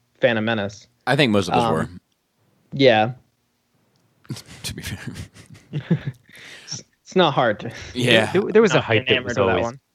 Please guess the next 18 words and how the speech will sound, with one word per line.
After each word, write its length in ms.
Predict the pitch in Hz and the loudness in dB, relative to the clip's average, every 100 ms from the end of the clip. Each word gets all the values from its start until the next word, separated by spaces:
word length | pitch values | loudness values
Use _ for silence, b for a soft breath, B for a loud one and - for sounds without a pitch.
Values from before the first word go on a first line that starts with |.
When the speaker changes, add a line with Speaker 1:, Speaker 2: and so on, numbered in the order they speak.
| _ _ - | _ _ -2
Speaker 3:
built 260 | 107 95 | -2 0
Speaker 2:
Yeah. 60 | 101 | -2
Speaker 3:
up 100 | 95 | -2
with 160 | 95 95 | -4 -4
episode 480 | 92 101 104 90 90 | -6 -4 -2 -4 -4
one, 280 | 95 87 | -4 -4
Speaker 2:
Cor-, 200 | 85 104 | -6 0
Speaker 3:
but 100 | 95 | 2
I, 40 | 98 | 2
I, 20 | |
I 40 | |
Speaker 2:
correct. 420 | 110 123 - - - | 0 0 0 -2 -4
Speaker 3:
could 100 | - | -8
tell 160 | 104 | -8
you 300 | 95 95 87 - _ _ _ | -4 -4 -4 -8 _ _ _
whether 320 | 104 120 120 | 0 4 4
I 60 | 123 | 4
retain 500 | 127 113 143 135 | 0 -2 -2 -2